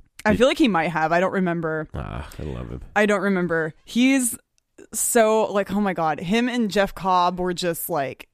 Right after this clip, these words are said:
Speaker 1: they have a shirt that they're selling that's frozen.
Speaker 2: Frozen.
Speaker 1: That's
Speaker 2: Yeah, I saw
Speaker 1: frozen
Speaker 2: that.
Speaker 1: is fucking
Speaker 2: I almost
Speaker 1: hilarious.
Speaker 2: told you to get me one.
Speaker 1: No way. <laughs> It was so
Speaker 2: Just 'cause
Speaker 1: funny.
Speaker 2: it's very funny.
Speaker 1: It was so funny. But, um,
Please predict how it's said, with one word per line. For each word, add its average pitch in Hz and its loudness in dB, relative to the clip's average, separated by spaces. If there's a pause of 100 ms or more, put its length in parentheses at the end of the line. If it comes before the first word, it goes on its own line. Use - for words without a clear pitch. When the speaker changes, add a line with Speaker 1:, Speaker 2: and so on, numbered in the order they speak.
Speaker 1:
they 214 4
have 214 4
a 226 2
shirt 190 0
that 202 0
they're 196 2
selling 196 2
that's 180 0
frozen. 165 -2
Speaker 2:
Frozen. 101 4
Speaker 1:
That's 190 6
Speaker 2:
Yeah, 180 0
I 175 6
saw 170 4
Speaker 1:
frozen 202 2
Speaker 2:
that. - 0
Speaker 1:
is 185 -4
fucking 190 2
Speaker 2:
I 220 6
almost 233 6
Speaker 1:
hilarious. 175 4 (100)
Speaker 2:
told - 0
you 95 0
to 80 -10
get 78 -4
me 80 -2
one. 76 -2
Speaker 1:
No 262 6
way. 226 2
<laughs> 719 -8 (840)
It 285 4
was 285 2
so 233 4
Speaker 2:
Just - -12
'cause 214 4
Speaker 1:
funny. 208 4
Speaker 2:
it's 85 -2
very 80 -4
funny. 65 -6
Speaker 1:
It 240 6
was 240 4
so 233 2
funny. 180 0 (320)
But, 208 2
um, 180 2